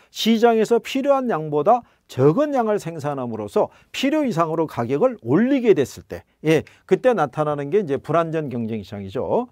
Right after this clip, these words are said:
예, 그다음에 우리가 규모의 경제라고 그래서요,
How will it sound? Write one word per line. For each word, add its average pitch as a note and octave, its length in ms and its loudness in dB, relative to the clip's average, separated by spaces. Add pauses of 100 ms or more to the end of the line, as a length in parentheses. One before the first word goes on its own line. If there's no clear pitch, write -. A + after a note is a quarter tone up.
(120)
예, C3 180 -2
그다음에 G#3+ 480 0 (460)
우리가 A3+ 420 4
규모의 A#3+ 500 2
경제라고 E3 580 -2
그래서요, A#2+ 380 -8